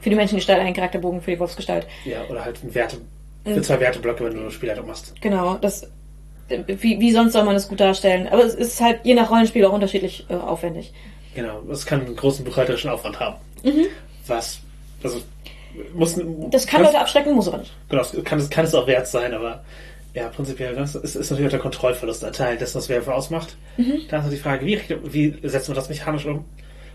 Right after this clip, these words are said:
Speaker 2: Also bei
Speaker 1: Ja,
Speaker 2: Werwolf
Speaker 1: ja.
Speaker 2: Paria war, äh, wenn man in der Monstergestalt ist, die Grundregel, dass wenn man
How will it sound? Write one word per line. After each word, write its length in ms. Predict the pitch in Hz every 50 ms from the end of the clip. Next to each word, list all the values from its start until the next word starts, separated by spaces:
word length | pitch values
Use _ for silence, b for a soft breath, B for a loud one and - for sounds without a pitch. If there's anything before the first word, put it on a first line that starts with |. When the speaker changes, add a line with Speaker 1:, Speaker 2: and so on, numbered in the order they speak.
| b b b
Speaker 2:
Also 160 | 127 117 -
bei 80 | 135
Speaker 1:
Ja, 60 | 123 -
Speaker 2:
Werwolf 300 | 139 139 135 135 127 196
Speaker 1:
ja. 80 | 190
Speaker 2:
Paria 400 | 170 151 151 170 165 165 156 143
war, 420 | 135 127 131 131 131 131 139 - b b b b b b b b -
äh, 180 | 123 123 123 120
wenn 80 | 131
man 100 | 131 135
in 80 | 131 123
der 280 | 123 123 120 113 113 117
Monstergestalt 680 | 131 139 143 - 156 143 139 - - 147 139 139 139
ist, 400 | - 135 135 131 - - - - b b b b b -
die 80 | - 139
Grundregel, 580 | - 135 156 151 147 143 139 139 139 139 139 131
dass 240 | 123 120 120 -
wenn 80 | - 120
man 200 | 120 117 113 113